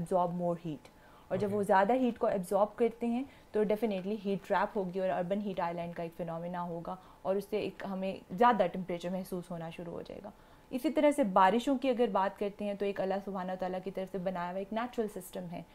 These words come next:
Speaker 1: कि इवेपोरेशन होती है, then you have, have some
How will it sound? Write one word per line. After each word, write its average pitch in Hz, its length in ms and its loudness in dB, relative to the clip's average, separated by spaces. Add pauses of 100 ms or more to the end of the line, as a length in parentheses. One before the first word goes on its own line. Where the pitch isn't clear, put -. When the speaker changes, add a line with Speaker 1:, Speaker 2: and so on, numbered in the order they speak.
(240)
Speaker 1:
कि - 80 -4
इवेपोरेशन 233 640 2
होती 208 320 -2
है, 202 140 -4
then 190 160 -2
you 190 140 -2
have, 185 760 -4
have 190 140 2 (240)
some 196 100 0